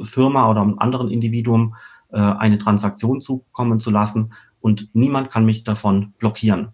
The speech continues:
Der Transport von Gold könnte blockiert werden durch Diebe, vielleicht auch durch den Staat, durch wen auch immer. Auch der Transfer einer Währung bei PayPal könnte blockiert werden durch das PayPal-Netzwerk selber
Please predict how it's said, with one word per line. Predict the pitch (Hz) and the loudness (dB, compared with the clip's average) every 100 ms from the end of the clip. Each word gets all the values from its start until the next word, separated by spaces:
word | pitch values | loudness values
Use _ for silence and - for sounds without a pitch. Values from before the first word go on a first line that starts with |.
| _ | _
Der | 101 | -4
Transport | 208 214 - 220 | 0 -2 0 -2
von | - 202 | 0 0
Gold | 123 151 - | 2 0 -4
könnte | 135 123 123 117 113 | -4 0 0 -2 -4
blockiert | 123 113 - 117 113 | -4 -4 0 -2 0
werden | 107 107 107 110 110 113 | 2 2 2 2 2 2
durch | 107 101 104 - | 0 0 -4 -12
Diebe, | 151 151 135 123 113 | -8 -2 0 0 0
vielleicht | 107 113 113 | -2 -2 -2
auch | 110 | -4
durch | 113 | -6
den | 110 117 | -2 -4
Staat, | 113 120 117 123 | -2 -2 -2 -2
durch | 117 113 | -4 -2
wen | 120 | 0
auch | 110 - | 0 0
immer. | 131 123 123 - - - _ | -2 0 -2 -16 -20 -20 _
Auch | 110 110 - - | 0 0 -2 -10
der | 110 107 | -4 -2
Transfer | 110 110 - 110 113 - - | 0 0 0 0 0 -2 0
einer | 107 101 | 2 4
Währung | 107 123 120 110 | 2 2 0 0
bei | 98 | 0
PayPal | 98 139 143 143 127 123 | -2 -8 -8 -4 -2 -2
könnte | - 110 113 | -2 -2 -2
blockiert | 113 107 - 117 110 | -4 -6 0 -2 0
werden | 107 104 104 | 0 0 0
durch | 104 | -2
das | 101 101 | -4 -10
PayPal-Netzwerk | - 110 110 101 101 101 92 95 | -2 -2 2 2 2 0 -6 -6
selber | - 127 139 135 | -2 -2 2 0